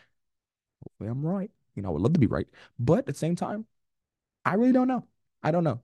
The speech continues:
This is completely just looking at my, doing my own research, finding out what things I like, things I don't like, and just going from there. I'm not putting a max on it either, because for all I know, it could be eight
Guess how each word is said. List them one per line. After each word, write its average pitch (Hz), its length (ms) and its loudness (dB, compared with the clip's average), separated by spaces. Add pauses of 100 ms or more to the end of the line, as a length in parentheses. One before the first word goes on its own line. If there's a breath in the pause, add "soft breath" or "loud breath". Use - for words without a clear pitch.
(120)
This - 160 -2
is - 60 -10
completely 165 680 4 (380)
just 139 140 -4
looking 160 180 -2
at 156 60 -2
my, 156 260 0
doing 160 240 0
my 160 60 0
own 160 120 0
research, 165 380 0
finding 147 260 -6
out 151 140 0
what 151 160 6 (180)
things 156 160 0
I 143 100 0
like, 151 200 0
things 147 140 -2
I 143 60 0
don't 156 180 -2
like, 156 200 -2
and 131 140 -2
just 123 140 -4 (200)
going 123 180 -2
from 127 180 -2
there. 98 160 -2 (500 soft breath)
I'm - 60 0
not 185 120 4
putting 196 140 6
a 151 60 6
max 131 240 4
on 98 100 -2
it 78 120 -6 (100)
either, 110 200 0
because 107 240 -2
for 123 120 2
all 147 120 6
I 139 60 4
know, 127 140 4
it 120 80 4
could 113 80 0
be - 100 -2
eight 101 180 -4